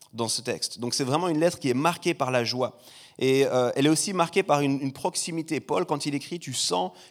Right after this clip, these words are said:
qu'il est proche des gens de qui il écrit. Souvent, il y a des expressions comme « mes bien-aimés », « mes très chers ». Il cite quelques noms de personnes de la communauté, il les connaît. En fait, le mot en grec, c'est koinonia, qui signifie communion fraternelle ou communion, et ce terme apparaît quatre fois,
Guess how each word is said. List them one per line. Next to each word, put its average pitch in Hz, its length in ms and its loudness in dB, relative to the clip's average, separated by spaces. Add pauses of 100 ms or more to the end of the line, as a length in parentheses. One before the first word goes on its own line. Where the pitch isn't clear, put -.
qu'il 139 200 0
est 135 40 0
proche 175 380 0
des 135 160 -2
gens 147 220 -2
de 139 80 -4
qui 139 240 -6
il 135 80 -2
écrit. 135 360 -6 (160)
Souvent, 165 380 -2
il 160 40 0
y - 20 0
a 147 40 -2
des 135 140 -4
expressions 147 360 -6
comme « 139 260 0
mes 127 160 -2
bien-aimés », « 135 600 0
mes 127 160 -2
très - 200 -4
chers ». 135 440 0
Il 120 120 -4
cite - 300 -6
quelques 147 260 0
noms 147 340 0
de 123 100 -4
personnes 139 340 -4
de 131 40 -2
la 127 100 2
communauté, 139 420 -2
il 123 80 -2
les 120 80 -2
connaît. 156 380 0 (420)
En 131 100 4
fait, 165 320 2
le 127 180 4
mot 156 280 8
en 143 100 6
grec, 151 300 0
c'est 123 120 -4
koinonia, 165 800 2 (240)
qui 127 80 -6
signifie 143 320 0
communion 156 340 2
fraternelle 151 540 0
ou 127 60 2
communion, 151 500 0
et 131 80 0
ce - 140 -2
terme 143 300 0
apparaît 117 280 -2
quatre 147 320 -4
fois, 143 360 0